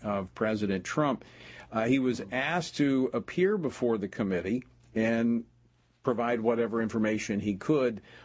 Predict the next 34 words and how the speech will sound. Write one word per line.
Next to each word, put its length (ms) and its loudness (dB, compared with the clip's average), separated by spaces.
but 300 2
was, 560 2
uh, 160 4
advised 680 0
by 380 2
Bragg 680 0
not 440 2
to 120 0
show 320 2
up 120 -2
to 100 -10
the 120 -4
committee, 320 2
so 180 0
he's 300 0
refused 520 0
to, 120 0
which 200 -2
is 160 0
what 200 2
has 180 -2
led 280 2
to 140 0
this 360 -2
subpoena. 600 0
What, 180 4
what 140 2
do 60 0
you 60 0
think 220 -2
he 80 4
might 280 0
be 140 4
hiding? 480 -2